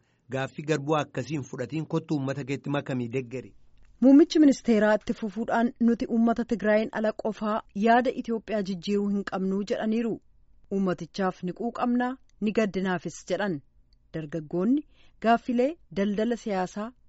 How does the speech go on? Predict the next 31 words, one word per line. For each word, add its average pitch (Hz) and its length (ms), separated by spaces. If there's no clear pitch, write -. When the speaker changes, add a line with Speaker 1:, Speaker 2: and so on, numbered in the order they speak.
Speaker 2:
akka 220 300
hin 208 160
leellifnellee 202 680
waamicha 190 460
dabarsaniiru. 196 600
Baadimmee 285 400
irrattis 247 380
taanaan 208 460
eenyuun 240 380
caalaa 214 320
kan 208 180
wareegame 202 600
Oromoodhaa 190 580
jechuudhaan 220 560
Ihaadeg 190 480
immoo 202 300
erga 202 360
uumamee 214 480
qabee 196 300
akka - 320
yeroo 214 260
ammaa 208 320
cimees 196 420
hin 185 180
beeku. 180 420
Oromoon 233 440
isa 233 200
hoogganuu 226 480
isaatiin 240 480
dadhabe 196 460
taanaan 220 400